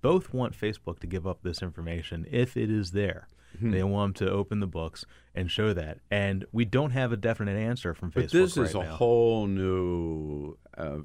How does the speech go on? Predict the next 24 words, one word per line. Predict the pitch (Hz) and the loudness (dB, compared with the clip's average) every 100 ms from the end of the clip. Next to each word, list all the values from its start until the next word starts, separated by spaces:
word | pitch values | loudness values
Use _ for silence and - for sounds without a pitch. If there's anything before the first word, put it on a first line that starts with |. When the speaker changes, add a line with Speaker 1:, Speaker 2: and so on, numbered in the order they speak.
| - | -12
Speaker 2:
v-, | 78 85 - | -16 -14 -6
uh, | 85 - 82 | -4 -4 -6
you | 82 | -6
know, | 85 78 | -4 -6
direction | 78 87 92 - 87 73 | -4 -2 -2 -2 -6 -6
here | 82 73 | -4 -6
that | 69 76 | -6 -8
this | 82 85 - | -6 -6 -6
investigation | 98 85 85 - 87 80 85 | -4 0 0 2 2 2 0
could | - 104 90 | 2 2 6
go | 127 120 | 6 4
in. | - - - - | 0 -8 -18 -2
And | 101 | 4
Speaker 1:
Yeah. | 123 151 | 6 8
Speaker 2:
again, | 120 90 - - | 6 4 -2 -6
Jared | - 104 98 | 4 6 6
Kushner | - 113 - 95 80 | 4 2 4 2 2
is | 82 | 2
right | 82 | 2
in | 76 | 2
the | |
middle | 82 76 | 0 0
of | 65 | -2
it. | - | -6